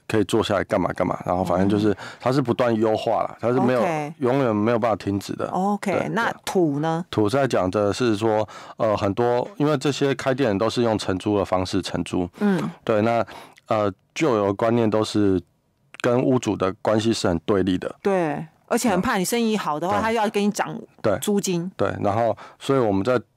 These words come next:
Speaker 1: 从前面你就看出来，我们其实都在提一个，找到一个业界资深的，然后一起谈论这个观念。
Speaker 2: 嗯哼。
Speaker 1: 对，因为我觉得这有些观念要先调整啊。
Speaker 2: 嗯。
Speaker 1: 就像我们都觉得房东是我们的合作伙伴，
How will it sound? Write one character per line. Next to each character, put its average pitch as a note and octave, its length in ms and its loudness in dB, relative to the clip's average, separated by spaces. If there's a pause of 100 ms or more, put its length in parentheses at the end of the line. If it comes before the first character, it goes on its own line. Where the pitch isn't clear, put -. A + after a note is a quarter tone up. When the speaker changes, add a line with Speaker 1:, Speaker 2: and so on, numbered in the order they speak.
(200)
Speaker 1:
从 A2+ 300 0
前 A2 180 0
面 A#2+ 200 2
你 G#2+ 200 0
就 A2+ 160 2
看 A2 260 0
出 A2 100 -2
来， G#2+ 60 2
我 F#2+ 80 0
们 F#2 100 0
其 - 100 -4
实 A2 100 2
都 G#2+ 120 2
在 A2+ 140 2
提 G2+ 220 0
一 G2 40 0
个， F#2+ 220 0 (320)
找 G2+ 160 2
到 B2+ 180 2
一 B2+ 40 2
个 G#2+ 260 2
业 C3+ 160 0
界 A#2+ 160 2
资 A2+ 180 -2
深 A2+ 220 2
的， G2 180 2
然 F#2 120 2
后 G#2+ 100 0
一 C3 60 0
起 - 140 -2
谈 G2 220 0
论 A2 140 2
这 G#2+ 140 0
个 F2+ 120 0
观 F#2+ 280 0
念。 F#2+ 240 2
Speaker 2:
嗯 G#3 220 0
哼。 G#3+ 200 0
Speaker 1:
对， A2 160 0
因 A#2 80 2
为 B2 140 2
我 G2+ 80 0
觉 G2+ 120 -2
得 G#2 140 2
这 G#2 260 0 (360)
有 G#2 120 0
些 A2+ 120 0
观 A#2 200 2
念 A2+ 120 2
要 A2 80 2
先 G#2 260 0 (260)
调 F#2 340 0
整 - 240 0
啊。 - 140 -2
Speaker 2:
嗯。 F#3+ 380 -4
Speaker 1:
就 A2 200 2
像 B2 180 0
我 G#2 60 2
们 F#2 120 2
都 G#2+ 140 2
觉 G2 160 0
得 G2 100 4
房 F#2+ 240 0
东 G2+ 160 2
是 A2 140 -2
我 F2+ 140 2
们 F2 120 -2
的 E2+ 100 0
合 F#2 200 0
作 G2 140 2
伙 F#2+ 200 -2
伴， F2 180 0